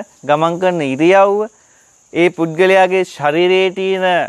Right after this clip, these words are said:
රශ්මි ධාරාවන්, වර්ණ ධාරාවන් සිටීමට, දැනීමට පටන් ගන්න ප්‍රථම අවස්ථාවක් තමයි මූලාධාර චක්‍රය කියන්නේ. ඒතකොට අපි මේ සඳහන් කරා මූලාධාර චක්‍රය අවදි වෙනවත් එක්කම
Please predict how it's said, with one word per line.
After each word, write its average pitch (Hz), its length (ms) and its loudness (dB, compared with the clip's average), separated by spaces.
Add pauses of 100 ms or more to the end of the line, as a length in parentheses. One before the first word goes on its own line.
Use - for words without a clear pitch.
(500)
රශ්මි 156 400 -4
ධාරාවන්, 208 640 2
වර්ණ 143 400 -4
ධාරාවන් 190 640 -2 (480)
සිටීමට, 196 600 -4
දැනීමට 190 480 -2
පටන් 180 340 -2
ගන්න 180 380 0
ප්‍රථම 160 320 -2
අවස්ථාවක් 151 600 0
තමයි 160 280 -6
මූලාධාර 131 760 -4
චක්‍රය 117 420 -10
කියන්නේ. - 300 -18 (540)
ඒතකොට 202 160 4
අපි 202 140 -2
මේ 202 140 -4
සඳහන් 185 420 -2
කරා 196 260 2
මූලාධාර 170 400 0
චක්‍රය 180 380 -2
අවදි 147 280 0
වෙනවත් 160 360 -4
එක්කම 190 360 -4